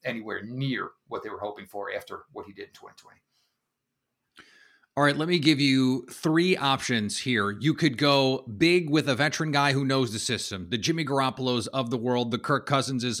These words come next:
Speaker 2: of the world, assuming those guys are available. Let's eliminate for the moment the Aaron Rodgers, Russell Wilson, Deshaun Watson part of this. You could go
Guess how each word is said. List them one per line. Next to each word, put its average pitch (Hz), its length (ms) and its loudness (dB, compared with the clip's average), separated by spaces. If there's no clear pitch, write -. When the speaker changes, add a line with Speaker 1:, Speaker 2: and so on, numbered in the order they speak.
Speaker 2:
of 131 240 0
the 127 80 0
world, 117 400 0
assuming 123 400 -2
those 117 220 -2
guys 110 340 0
are 117 260 0
available. 107 500 -4
Let's 143 160 2
eliminate 147 480 2
for 143 80 -2
the 131 80 2
moment 120 380 2
the 110 340 0
Aaron 127 260 2
Rodgers, 113 400 0
Russell 117 300 -2
Wilson, 113 280 -4
Deshaun 101 340 -4
Watson 92 280 -6
part 87 200 -8
of 80 40 -20
this. - 180 -20
You 180 160 2
could 175 180 -2
go 165 560 4